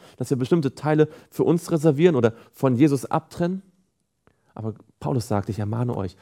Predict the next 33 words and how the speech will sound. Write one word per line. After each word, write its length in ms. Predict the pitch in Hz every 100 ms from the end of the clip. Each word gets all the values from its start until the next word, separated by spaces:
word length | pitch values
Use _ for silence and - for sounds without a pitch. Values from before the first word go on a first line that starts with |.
| - -
nicht, 160 | 233
dass 100 | 147
ihr 140 | 135 107
selbst 420 | 87 113 - -
versucht, 420 | - 123 117 -
vollkommen 800 | - - - - 117 - 107 120
zu 120 | -
sein, 240 | 104 110 120
um 80 | 101
damit 320 | 107 110 -
Jesus 260 | 120 110
zu 140 | - 107
beeindrucken, 460 | - 208 208 120 117 - - -
sondern 460 | - 214 240 240
dass 300 | - 208 - -
ihr, 280 | 208 262 262
so 260 | 156 247 254
wie 100 | 214
ihr 100 | 180
seid, 280 | 180 202 - _ _
vollkommen 920 | - - - 254 262 - 277 180 185 220 - _ _
mit 220 | 180 180 -
allem, 240 | 254 233
was 160 | 170 185
ihr 100 | 139
seid, 420 | 151 127 151 - _ _ -
in 160 | 220
Christus 380 | - 233 - 101
seid. 260 | - - _ _ _ _ _ _ _ _ _ _
Echte 340 | 127 - 95 90 _ _ _
Glaubensvollkommenheit. 1600 | - 120 101 90 - _ _ _ - 123 107 - 107 95 95 - _ _ _ _ _ _ _ _ _ _ _
Dafür 380 | 156 165 156 -
arbeite 380 | 151 123 107